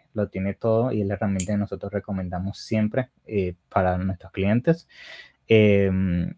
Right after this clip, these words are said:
y tiene muchísimos tutoriales, hasta t-, tiene su propio curso, entonces, eh, es muy recomendable. Que, por cierto, si quieren probar la herramienta, nosotros tenemos un descuento, eh, exclusivo por ser, eh, partners de ellos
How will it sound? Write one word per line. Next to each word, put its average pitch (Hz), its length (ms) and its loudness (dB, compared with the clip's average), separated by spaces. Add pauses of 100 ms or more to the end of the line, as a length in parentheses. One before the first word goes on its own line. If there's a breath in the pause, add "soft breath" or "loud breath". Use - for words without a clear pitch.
(460)
y 113 260 2
tiene 110 200 4
muchísimos 113 680 4
tutoriales, 98 500 0
hasta 101 180 -6
t-, - 200 -14
tiene 95 180 -2
su - 160 -4
propio 87 320 -6
curso, 90 320 -4
entonces, 87 640 -6
eh, 95 320 -4
es 107 80 -8
muy 104 260 0
recomendable. 92 840 -4 (480 soft breath)
Que, - 140 0
por 104 180 0
cierto, 113 380 4
si 98 500 -2
quieren 101 260 0
probar 110 240 4
la 110 140 4
herramienta, 113 480 4
nosotros 107 360 0
tenemos 98 400 2
un 107 120 2
descuento, 104 840 0
eh, 90 560 -2 (320)
exclusivo 98 520 -2
por 101 200 -2
ser, 95 320 -2
eh, 95 500 -2 (540)
partners 107 520 2
de 101 200 2
ellos 170 340 0